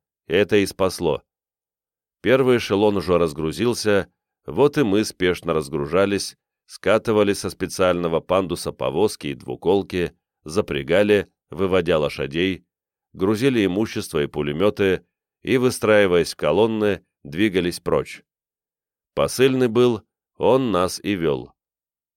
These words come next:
Кажется, я понял, как, услышав фамилию Рокоссовский, что нас включили в его опергруппу.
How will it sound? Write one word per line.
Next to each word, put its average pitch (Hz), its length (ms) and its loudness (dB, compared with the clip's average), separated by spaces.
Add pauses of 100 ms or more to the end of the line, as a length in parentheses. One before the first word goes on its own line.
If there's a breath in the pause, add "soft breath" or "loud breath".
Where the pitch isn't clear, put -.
(120)
Кажется, 85 440 -2
я 95 120 2
понял, 78 420 -2
как, - 320 -6
услышав 95 500 -4
фамилию 90 480 0
Рокоссовский, 98 880 -4 (240)
что - 220 -2
нас 113 180 2
включили 104 500 -2
в 85 40 -2
его 87 340 0
опергруппу. 90 720 -4